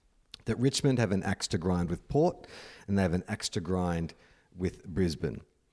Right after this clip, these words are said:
But the one team that I thought could get them would be Geelong, because Ge-, it's, it's reversed in that instance. Geelong have the axe to grind with Richmond. Now, I'm very excited.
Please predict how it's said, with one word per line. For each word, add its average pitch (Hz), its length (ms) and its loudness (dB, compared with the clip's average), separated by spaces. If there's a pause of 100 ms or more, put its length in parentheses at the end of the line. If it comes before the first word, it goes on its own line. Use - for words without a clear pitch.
(440)
But 98 240 0
the 101 80 2
one 113 320 4
team 104 260 2
that 92 100 0
I 90 60 2
thought 85 480 0 (240)
could 87 160 -2
get 95 260 0
them 82 140 -2
would 85 140 -2
be 87 120 -4
Geelong, 85 560 0
because 78 340 -4
Ge-, 98 200 -4
it's, 110 200 -4
it's - 380 -6
reversed 104 460 0
in 95 60 0
that 85 160 2
instance. - 460 -4
Geelong 101 420 2
have 95 140 -4
the 90 100 2
axe - 220 -4
to - 140 -10
grind 82 440 -4 (120)
with - 160 -6
Richmond. 78 380 -4
Now, 87 340 -4 (1600)
I'm 131 200 4
very 110 220 6
excited. 85 480 0